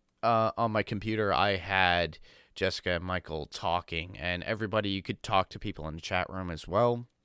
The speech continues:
So that's a pretty cool thing to do. Eventually, we will do this with a movie night with Panels to Pixels. It, it will just take time.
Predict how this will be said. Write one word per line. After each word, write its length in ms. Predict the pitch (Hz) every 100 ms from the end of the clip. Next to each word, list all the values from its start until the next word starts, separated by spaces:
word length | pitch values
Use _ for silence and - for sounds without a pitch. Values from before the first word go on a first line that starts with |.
| - - - -
So 240 | - 110
that's 220 | 135 170
a 20 |
pretty 200 | - 175
cool 200 | 139 135
thing 240 | 117 117 107
to 140 | -
do. 400 | 85 107 120 131 - - - _ _ _
Eventually, 800 | - 104 107 110 - 123 117 113
we 200 | 101 107
will 160 | 107 107
do 200 | 110 98
this 300 | 104 - 113
with 240 | 101 - -
a 320 | 92 87 78 - _ _ _ _ -
movie 320 | 98 98 95
night 320 | 90 92 90 _
with 220 | - 90
Panels 400 | - 87 82 -
to 60 | -
Pixels. 500 | - 73 - 87 87 - - - -
It, 260 | 110 107 -
it 60 | 80
will 120 | 80
just 240 | 98 -
take 220 | 95 85
time. 340 | - 92 82